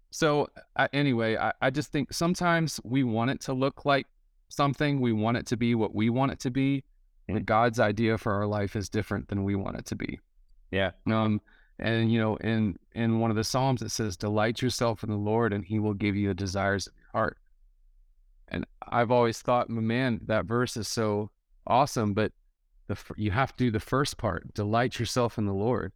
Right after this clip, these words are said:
Speaker 2: Right.
Speaker 1: Well, then our, our desires change too when we
Speaker 2: Right.
Speaker 1: delight ourselves in the Lord. <laughs> When I delight
Speaker 2: Yeah,
Speaker 1: myself
Speaker 2: we,
Speaker 1: in
Speaker 2: we
Speaker 1: the
Speaker 2: jump
Speaker 1: Lord.
Speaker 2: to desires, like, Oh, I'm gonna get
Speaker 1: Yeah.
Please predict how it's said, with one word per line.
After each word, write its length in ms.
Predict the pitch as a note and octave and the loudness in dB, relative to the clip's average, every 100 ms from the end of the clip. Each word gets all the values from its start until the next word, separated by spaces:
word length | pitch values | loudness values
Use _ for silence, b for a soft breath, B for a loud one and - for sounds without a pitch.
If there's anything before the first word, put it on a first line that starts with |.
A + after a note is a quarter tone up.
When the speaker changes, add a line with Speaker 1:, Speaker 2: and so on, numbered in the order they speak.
| - - - - - | -14 -20 -20 -20 -6
Speaker 2:
Right. 280 | - D#2 D#2 - | -2 -2 -2 -2
Speaker 1:
Well, 140 | G#2+ | 0
then 180 | A#2 C3 | 2 2
our, 220 | - B2 - | 2 0 2
our 120 | A#2+ | 0
desires 680 | G#2+ G2+ G#2+ F3 D3 F#2 - | 0 0 2 2 0 -4 -8
change 480 | - F#2+ - - - | -12 -12 -12 -12 -6
too 300 | D#3 E3 - | 0 0 0
when 160 | A2 | 0
we 100 | A2+ | 2
Speaker 2:
Right. 120 | A2+ E2 | 2 0
Speaker 1:
delight 240 | G#2+ G#2+ | 2 2
ourselves 480 | G2+ F#2+ A2 G2+ G2+ | 0 -2 -2 -2 -4
in 60 | |
the 20 | G#2 | -6
Lord. 80 | G#2 | -4
<laughs> 80 | |
When 160 | - B2 | -2 0
I 100 | D#3 | 2
delight 300 | F3+ D3 C#3+ | 2 0 0
Speaker 2:
Yeah, 160 | C3 F2+ | 0 0
Speaker 1:
myself 60 | |
Speaker 2:
we, 60 | F#2+ | 0
Speaker 1:
in 60 | E2+ | 0
Speaker 2:
we 140 | G#2 | 0
Speaker 1:
the 60 | G2 | 2
Speaker 2:
jump 200 | A2+ A2 | 2 0
Speaker 1:
Lord. 80 | |
Speaker 2:
to 60 | A2+ | -2
desires, 560 | F#2 E2+ G2 F#2+ D#2+ E2+ | -2 0 2 2 0 -2
like, 140 | F#2+ | -2
Oh, 120 | D3+ | 0
I'm 100 | F3+ | 0
gonna 80 | D#3 | 0
get 120 | C#3+ C3+ | -2 -2
Speaker 1:
Yeah. 320 | F#3 F3 | 0 0